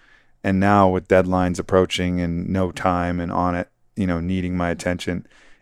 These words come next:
it's just straight up manual. It's like, "All right, I'm going to do this book."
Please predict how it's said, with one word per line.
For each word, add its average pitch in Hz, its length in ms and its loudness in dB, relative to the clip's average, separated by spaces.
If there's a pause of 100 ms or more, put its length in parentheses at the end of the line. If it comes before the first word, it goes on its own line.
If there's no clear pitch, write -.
(120)
it's - 180 -2
just - 240 0
straight 92 340 4
up 90 160 4
manual. 92 400 -2
It's 85 120 -12
like, 87 180 -4
"All 85 80 0
right, 85 180 -4
I'm 87 140 -8
going 87 340 -2
to 110 100 -4
do 95 180 -4
this 92 180 -4
book." 85 420 -2